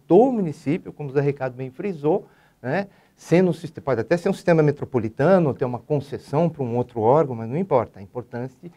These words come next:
da, do, da, do acompanhamento, do controle, do processo de planejamento do município. Então,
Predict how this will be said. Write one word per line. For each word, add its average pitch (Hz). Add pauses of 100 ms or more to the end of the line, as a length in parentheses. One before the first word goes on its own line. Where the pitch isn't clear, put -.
(220)
da, 113
do, 120
da, 110
do 104
acompanhamento, 135
do 135
controle, 143
do 139
processo 143
de -
planejamento 147
do 151
município. 123
Então, 165